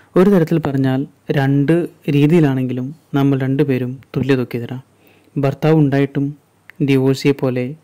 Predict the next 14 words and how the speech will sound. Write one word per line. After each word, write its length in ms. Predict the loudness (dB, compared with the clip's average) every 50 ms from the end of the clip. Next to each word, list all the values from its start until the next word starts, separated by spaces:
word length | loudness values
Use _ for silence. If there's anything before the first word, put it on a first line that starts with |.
| _ _ _ -4
ഭർത്താവിൻ്റെ 420 | -4 -4 -2 -4 -6 -4 -4 -4
സ്നേഹം 380 | -4 -4 -4 -4 -4 -4 -4 -4
കിട്ടാത്ത 340 | -4 -4 -4 -4 -4 -4
ഞാനും, 400 | -6 -6 -6 -8 -8 -10 -10 -12 -16 _ _ _ _ _ _ _ _ _ _ _ _ 0
നീയാണെങ്കിൽ 600 | 2 2 2 2 2 -2 -4 -4 -6 -8 -8 -10 -12 _ _ -6
ഭർത്താവിൻ്റെ 640 | -4 -4 -4 -4 -4 -6 -6 -6 -6 -6 -6 -6 -6
കയ്യിൽ 220 | -4 -6 -6 -6
നിന്നും 220 | -6 -8 -8 -4 -4
ഡിവോഴ്സ് 380 | -2 -2 -2 -4 -4 -4 -6
കിട്ടിയിട്ട് 480 | -8 -8 -10 -12 -12 -10 -10 -12 -12 -12 -10
ഭർത്താവിനെ 680 | -8 -8 -8 -8 -6 -6 -6 -6 -6 -8 -10 -10 -8 -8
ഉപേക്ഷിക്കാൻ 520 | -6 -4 -4 -6 -6 -8 -10 -10 -8 -8
പറ്റാതെ. 340 | -10 -14 -16 -16 -16 -18 -20 -20 _ _ _ _ _ _ _ _ _ _ _ _ _ _ _ _ _ _ _ _ _ _ _ _ _ _ _ _ _ _
എന്താലേ 500 | -6 -4 -4 -4 -6 -8 -10 -10 -12 -14